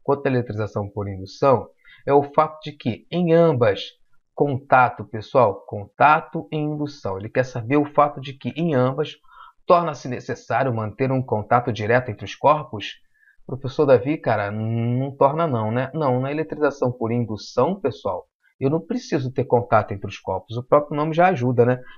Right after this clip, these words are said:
Induz. Um corpo induz carga elétrica no outro. Não precisa ter contato entre eles não, né, Davi? Não, não, não. A alternativa A, cara, é falsa,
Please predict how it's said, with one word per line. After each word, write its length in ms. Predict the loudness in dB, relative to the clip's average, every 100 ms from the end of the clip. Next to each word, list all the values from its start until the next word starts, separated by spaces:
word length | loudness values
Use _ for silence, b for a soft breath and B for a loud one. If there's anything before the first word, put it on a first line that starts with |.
| -4
Induz. 560 | -2 0 2 4 4 0 b b -8
Um 100 | -2
corpo 340 | 0 0 -2
induz 520 | -4 -2 -4 -6 -6
carga 300 | -6 -2 2
elétrica 460 | 2 2 0 -8 -4
no 80 | -4
outro. 220 | -4 -6
Não 80 | -4
precisa 240 | -2 -4
ter 160 | -6 -8
contato 540 | -4 -6 -2 -2 -2
entre 260 | -6 -6 -4
eles 240 | -2 -2
não, 240 | -2 -2 -2
né, 100 | -2
Davi? 380 | -2 -4 -8 _
Não, 260 | -4 -2 -2
não, 160 | -4
não. 260 | -4 -4 -6 _ B B -18 0
A 100 | 4
alternativa 920 | 4 4 0 -2 -2 -6 -2 2 2
A, 60 | 0
cara, 460 | 0 -2 0 -4 -4
é 120 | -4
falsa, 600 | -4 -6 -4 -4 -8 -16